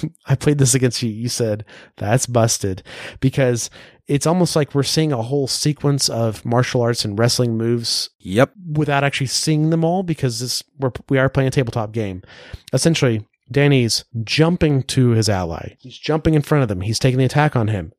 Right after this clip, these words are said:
Speaker 1: He might even net some cover out of this. He might place himself in a cover spot, which is very wild. Then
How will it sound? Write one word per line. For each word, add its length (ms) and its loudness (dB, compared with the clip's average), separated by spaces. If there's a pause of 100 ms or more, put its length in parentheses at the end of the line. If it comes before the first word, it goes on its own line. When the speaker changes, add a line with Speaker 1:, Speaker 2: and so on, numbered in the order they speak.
Speaker 1:
He 200 -2
might 180 4
even 340 2 (160)
net 280 0
some 180 0
cover 280 0
out 160 0
of 60 -10
this. 260 -8
He 100 -6
might 280 -2
place 240 2
himself 340 0
in 60 0
a 40 2
cover 280 0
spot, 340 -10 (140)
which 160 -14
is 100 -18
very 180 0
wild. 300 0 (880)
Then 540 0